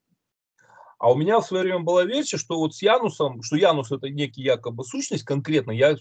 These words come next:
тогда ещё не знал вот эту всю модель, да, и я считал, что это конкретная некая сущность. И что получалось, что Меркурий, Гермес, вот это Локи, да, что он с каким-то, с какой-то этой сущностью заключил какой-то договор, и дальше он евреев под,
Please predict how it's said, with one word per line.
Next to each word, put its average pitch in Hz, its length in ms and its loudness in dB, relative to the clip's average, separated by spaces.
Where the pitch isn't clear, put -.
тогда 131 260 2
ещё 135 180 -2
не 139 120 -6
знал 135 260 4
вот 104 200 -8
эту - 100 -20
всю 101 220 -16
модель, 151 440 -2
да, 160 260 2
и 120 140 -8
я 170 200 2
считал, 170 320 -2
что - 140 -8
это 156 160 -2
конкретная 139 580 -2
некая 117 340 -4
сущность. 113 540 -14
И 143 60 0
что 175 520 6
получалось, 160 560 4
что - 160 -2
Меркурий, 156 720 -2
Гермес, 147 600 -2
вот 131 160 -6
это 135 180 0
Локи, 277 400 0
да, 196 260 4
что - 220 -4
он 160 120 0
с - 60 -12
каким-то, 151 520 -2
с 113 60 -16
какой-то 156 380 0
этой 139 180 -2
сущностью 156 560 -6
заключил 135 520 -2
какой-то 123 420 -2
договор, 196 560 4
и 165 60 2
дальше 196 360 4
он 156 360 -2
евреев 139 480 -2
под, 113 140 -6